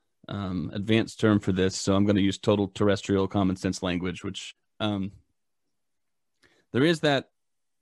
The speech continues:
scarcity belief that you can have when you're not supposed to be using, or you're not supposed to, whatever the drug was, you're not supposed to be doing it. So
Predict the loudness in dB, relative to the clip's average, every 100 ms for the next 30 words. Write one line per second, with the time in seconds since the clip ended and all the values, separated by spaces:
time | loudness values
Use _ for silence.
0 | _ _ _ _ _ _ _ _ _ _
1 | -14 -4 -2 -2 -2 -4 -4 -6 -10 _
2 | _ _ _ -2 0 2 -2 -2 -4 -2
3 | -4 -6 -4 -4 -6 -6 -4 -4 -4 -2
4 | 0 -2 -4 -4 -2 -2 -4 -4 -2 -2
5 | -2 -6 -12 _ _ _ _ _ _ _
6 | -12 -8 -8 -8 -14 -18 -14 -10 -8 -6
7 | -6 -6 -4 -6 -6 -14 -6 -4 -2 -6
8 | -8 -10 -8 -10 -10 -6 -4 -4 -2 -2
9 | -2 -4 -2 -2 -6 -10 -8 -6 -6